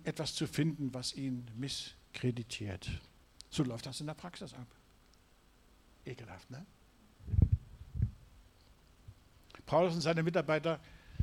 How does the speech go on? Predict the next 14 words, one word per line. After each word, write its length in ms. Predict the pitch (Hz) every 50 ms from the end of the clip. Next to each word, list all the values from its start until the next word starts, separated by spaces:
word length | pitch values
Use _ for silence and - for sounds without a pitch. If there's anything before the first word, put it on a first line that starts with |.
| - - - - - - - -
stellen 320 | - - - 175 185 208 196
sich 180 | 190 202 143 -
jedenfalls 360 | 175 202 - 165 175 - -
der 140 | - 208 269
immer 180 | 277 294 262
noch 140 | 226 208 175
murrenden 440 | 202 220 254 269 277 269 247 240 226
Gemeinde 380 | 214 202 196 202 226 247 226 220
in 100 | 185 -
Korinth 420 | - 170 156 160 226 240 233 -
als 200 | 190 165 - -
Gottes 320 | 190 202 202 190 - -
Diener 240 | - 202 208 226 196
dar. 220 | 165 175 185 180